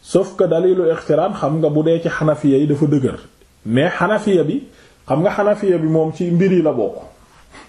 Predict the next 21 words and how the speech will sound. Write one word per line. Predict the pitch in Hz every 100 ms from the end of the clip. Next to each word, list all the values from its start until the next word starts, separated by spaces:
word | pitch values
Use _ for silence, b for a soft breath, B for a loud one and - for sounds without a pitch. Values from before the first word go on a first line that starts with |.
| B B B B
Moom | 135 175 233 165
bu |
dee | 202 233
moom, | 208 175 110 - - -
par | 165 165
exemple, | 147 143 180 131
mooy | 131 170 170
ci |
waa | 156 170 165
jumhur | 190 147 165
la | 135
bokk. | 113 - 98
Moom | 170 175
day | 147
mën | 160 143
a |
wax | 135 -
Shafi'i | 127 123 104 101
bi. | 127 277 - _ _ _ _ _ _ -
Ah | 90
non. | 139 170